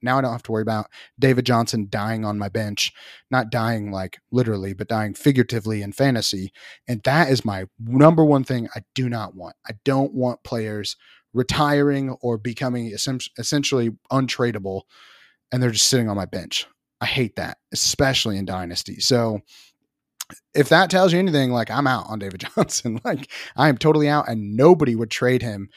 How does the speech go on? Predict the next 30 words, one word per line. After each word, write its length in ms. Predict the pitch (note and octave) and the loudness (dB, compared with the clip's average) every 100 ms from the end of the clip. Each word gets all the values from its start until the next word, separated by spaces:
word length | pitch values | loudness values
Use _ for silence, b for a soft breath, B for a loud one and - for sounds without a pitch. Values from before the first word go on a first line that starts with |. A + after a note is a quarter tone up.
| B B | B B
I 100 | D3 | 2
tried 240 | - E3+ | 6 6
to 60 | D#3+ | 6
get 120 | D3+ | 2
an 140 | G#2+ F#2+ | 0 0
early 300 | B2+ C3+ A#2+ | 4 4 4
third. 520 | A#2 A#2+ B2 A#2 A#2+ | 0 0 0 0 -4
Nobody 320 | A2+ B2+ C3 B2 | 0 2 4 2
would 140 | A#2 | 0
trade 280 | - A2 A2 | 0 -2 -2
for 300 | A2+ A2+ A2 | -4 -2 -2
him. 200 | G#2+ G#2+ B B B | -4 -8 B B B
Just 180 | - C3+ | -2 0
know 240 | C3+ C3+ B2+ | 6 6 6
that 160 | A2 | 2
it's, 280 | A2 A2+ - | -4 -6 -8
it's 140 | - - | -4 6
over. 360 | D3 G#3 - - _ | 6 6 -2 -10 _
Like, 160 | G#2+ - | -6 -4
it's 120 | A#2+ | 0
over. 380 | A#2+ F#2 D#2 - _ | 0 0 -6 -12 _
And 120 | A#2+ | -4
I'm 80 | A#2 | 0
sorry. 580 | - A2+ B2 B2 A#2+ - _ - | 2 6 6 6 2 -6 _ 4
Go 180 | C3 C3 | 6 6
draft 320 | B2+ A#2+ - | 2 0 0
Duke 160 | B2 | -2
Johnson 400 | A2 A2+ G#2+ A#2 | 0 -2 -2 -2
and 140 | G#2+ G#2 | -4 -4
redraft 520 | G#2+ G#2 G2+ G2 - | -4 -2 -4 -6 -12